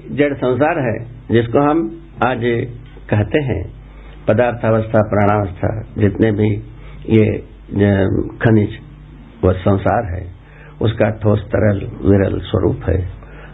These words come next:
और जितने भी प्राण कोशाओं से बनी हुई रचनाएं हैं, जिसके मूल में बहुत सारे रस रसायनों का अनुभव हुआ है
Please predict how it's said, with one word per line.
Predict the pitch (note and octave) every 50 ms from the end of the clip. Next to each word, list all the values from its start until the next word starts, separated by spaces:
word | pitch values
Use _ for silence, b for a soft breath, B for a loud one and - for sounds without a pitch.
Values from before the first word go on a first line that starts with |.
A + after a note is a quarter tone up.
| B -
और | A2+ G#2+ F#2+ F#2 G#2 - - - - - - -
जितने | G#2 G#2 G2+ A2 A2+ A#2 G#2+
भी | G2 G#2+
प्राण | G2+ A2 G#2 G2+ G2 G2+ F#2+
कोशाओं | - G#2+ G2+ - - G2 G2 G#2+
से | G2+ - G2 F#2
बनी | G#2 F#2+ G2+ G#2 G#2 G#2
हुई | G2+ F#2+ G2+ G2+ G#2 G#2+ - - - -
रचनाएं | F#2 F2+ F2 - F#2 G3+ G#3 A#3 F#2+
हैं, | F2 F2 F2+ F2+ - B B B B B B -
जिसके | A2 G#2+ G#2 A2 - B2 B2
मूल | A2+ A2+ G#2+ G2 G#2
में | G#2 G2+ G2 - - F2
बहुत | F#2+ G#2 G#2+ G2+
सारे | - - G#2+ G#2+ G#2+ G2+ G2+ G2
रस | G2 F#2 - -
रसायनों | F#2+ F2+ F2 F2 F2 F2 F#2 F#2+ F#2 F#2 F#2+
का | - - F2+ F#2 - - - - - -
अनुभव | F2+ F2+ F2+ F#2 F#2 F#2 F2+
हुआ | F2 F2+ G#2 A#2 D3 C3+
है | A#2+ G2+ F#2+ -